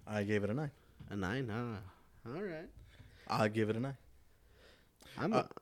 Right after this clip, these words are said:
Speaker 2: I'm down with that.
Speaker 1: Uh, you know what else I wanna bring up?
Speaker 2: What?
Speaker 1: The food there.
Speaker 2: Dude, the food. I don't,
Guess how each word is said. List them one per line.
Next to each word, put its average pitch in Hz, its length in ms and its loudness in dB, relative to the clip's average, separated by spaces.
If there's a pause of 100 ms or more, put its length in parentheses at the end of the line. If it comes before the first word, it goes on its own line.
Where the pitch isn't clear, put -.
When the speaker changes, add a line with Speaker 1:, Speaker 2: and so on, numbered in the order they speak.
Speaker 2:
I'm 151 140 0
down 107 200 2
with 92 100 -4
that. 107 200 -2 (960)
Speaker 1:
Uh, 127 300 10 (460)
you 127 80 0
know 147 160 10
what 151 160 12
else 135 200 10
I 156 40 10
wanna 151 200 6
bring 160 220 6
up? - 220 2 (220)
Speaker 2:
What? 92 260 0 (420)
Speaker 1:
The 110 120 4
food 120 260 2
there. 95 180 0 (680)
Speaker 2:
Dude, 143 540 12 (300)
the 104 200 0
food. 120 680 4 (1080)
I 196 140 12
don't, 202 160 12